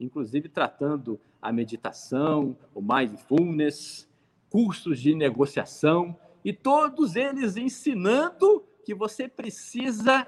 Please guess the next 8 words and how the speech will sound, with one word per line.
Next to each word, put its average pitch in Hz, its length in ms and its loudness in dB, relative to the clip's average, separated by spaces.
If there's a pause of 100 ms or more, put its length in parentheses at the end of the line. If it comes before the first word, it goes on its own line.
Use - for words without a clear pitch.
(360)
é, 190 300 0
pensar, - 960 -2 (440)
refletir 247 880 -6 (340)
antes 294 380 -6
de 220 100 -6
agir, 170 520 -6 (200)
não 302 240 -2
reagindo. 254 640 -6